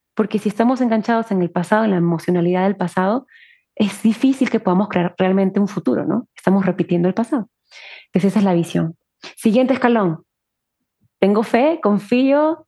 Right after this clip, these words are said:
en lo invisible, eh, me siento guiada, sostenida por mis ángeles, siento que, que soy un instrumento de luz y que, y que todas las puertas que se cierran son perfectas porque se abren otras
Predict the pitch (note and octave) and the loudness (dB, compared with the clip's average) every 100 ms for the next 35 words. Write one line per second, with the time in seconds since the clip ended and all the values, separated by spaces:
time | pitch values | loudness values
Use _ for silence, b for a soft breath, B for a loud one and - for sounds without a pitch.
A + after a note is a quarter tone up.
0 | - G#3+ G3+ F#3+ F#3+ F#3+ B3 A#3+ C4 C#4+ | -4 0 2 2 0 -2 0 2 2 0
1 | D#4 B B B B - G3+ G3 A#3+ A#3 | -2 B B B B -2 0 0 0 0
2 | B3+ A3 F#3+ G3 B3+ B3 F#3+ F#3+ F#3+ G3+ | 0 0 0 0 0 -2 -4 -2 0 0
3 | G#3 F#3+ F3 F#3 G3 G3+ A#3+ A#3+ B3 - | 0 -2 -2 -2 -2 0 0 0 -2 -4
4 | G3 G#3 - G3+ G3 F3+ E3 - - G3+ | -2 -2 -2 0 0 0 -2 -6 0 2
5 | G#3+ G3+ F#3+ F#3+ F3+ F3+ G3 F3+ F3+ A3 | 4 2 2 0 2 0 0 0 2 0
6 | A#3 G#3 - - - B B B _ F#3+ | -2 -6 -6 -8 -8 B B B _ -4
7 | G3 F#3 - G#3+ A3+ G3 F3 G3 G#3+ - | -4 -2 0 2 2 0 -2 -4 -4 -4
8 | - F3 F3+ G#3+ A3 G3+ F3+ F#3 A3 - | -4 -2 0 0 0 -2 -2 -2 -4 0
9 | C4 C4 F3+ E3+ - E3+ F3 G3 A#3 B3 | -2 0 -4 -6 -2 0 0 0 0 0
10 | B3+ B3+ B3 | 0 0 -2